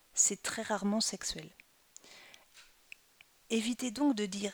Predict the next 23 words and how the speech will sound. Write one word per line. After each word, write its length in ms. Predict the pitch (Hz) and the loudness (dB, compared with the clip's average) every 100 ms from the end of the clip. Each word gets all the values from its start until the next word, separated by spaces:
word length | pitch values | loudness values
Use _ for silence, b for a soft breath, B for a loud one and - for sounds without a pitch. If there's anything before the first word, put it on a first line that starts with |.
| - | -4
Je 140 | 190 214 | -2 2
suis 240 | - 254 | 2 0
excité 540 | 262 - - 269 349 302 | -2 2 2 2 0 0
de 100 | 226 | -2
passer 320 | 208 196 226 | -2 0 2
la 140 | 202 | 0
soirée 420 | 190 - 196 220 190 | 0 -2 -2 -2 -2
avec 240 | 175 175 | -2 -4
vous. » 220 | 185 190 B B B - | -6 -8 B B B -10
Dites 160 | 196 - | -8 -6
plutôt : « 300 | 226 - 247 | -4 -2 0
Je 100 | 202 | 4
suis 300 | - - 196 | 4 2 -2
ravi » 440 | 185 185 185 233 - _ _ _ - | -2 -2 -2 -6 -10 _ _ _ -4
ou « 120 | 226 | 2
J'ai 220 | 185 175 - | 2 2 -4
hâte 300 | 220 - - | -4 0 -2
de 140 | 190 208 | -2 -6
passer 480 | 196 180 - 202 - | -2 2 2 0 -6
la 140 | 196 185 | -4 -2
soirée 420 | - 180 190 196 - - | -2 -4 -6 -10 -14 -8
avec 300 | 208 196 185 | -4 -4 -4
vous. » 180 | 214 | -8